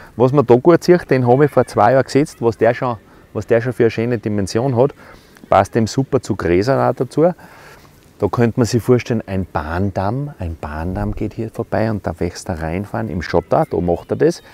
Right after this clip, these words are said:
Und da seht ihr aber, den habe ich erst vor zwei Jahren gesetzt, ja, schau, da haben wir Trichterwinde.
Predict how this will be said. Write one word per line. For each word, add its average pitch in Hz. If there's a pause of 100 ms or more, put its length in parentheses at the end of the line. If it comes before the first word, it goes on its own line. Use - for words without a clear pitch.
(400)
Und 110
da 123
seht 104
ihr 156
aber, 170 (140)
den 113
habe 117
ich -
erst 113
vor 117
zwei 101
Jahren 107
gesetzt, -
ja, 135
schau, 123
da 110
haben 107
wir 143 (460)
Trichterwinde. 92